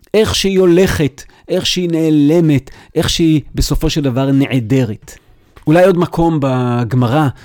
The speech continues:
שעוסק בנושא הזה, ובדרך כלל לא מביאים אותו בהקשר הזה, זה מה שמכונה בגמרא הונאת דברים. הונאת דברים זה לא כמו הונאה בממון, זה לא שעכשיו אני, אה, מרמה אותך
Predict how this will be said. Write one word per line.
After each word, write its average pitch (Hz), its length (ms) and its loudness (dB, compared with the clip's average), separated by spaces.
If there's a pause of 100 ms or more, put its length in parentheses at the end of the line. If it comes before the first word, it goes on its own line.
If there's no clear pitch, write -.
(200)
שעוסק - 500 -4
בנושא 147 440 0
הזה, 120 360 2
ובדרך 120 320 -2
כלל 196 120 -2
לא 170 100 0
מביאים 170 200 -2
אותו 160 160 0
בהקשר 156 440 -2
הזה, 123 200 0
זה 107 120 -4
מה 156 140 0
שמכונה 151 580 2
בגמרא 127 460 0 (420)
הונאת 143 600 0 (180)
דברים. 110 520 -2 (1000)
הונאת 135 400 0
דברים 196 580 -2 (120)
זה 127 240 -4
לא 180 260 0
כמו 170 300 0
הונאה 143 360 0
בממון, 120 600 0
זה - 140 -8
לא 143 140 -2
שעכשיו 131 420 -6
אני, 120 480 -4
אה, 113 340 -6
מרמה 117 680 -2
אותך 151 340 0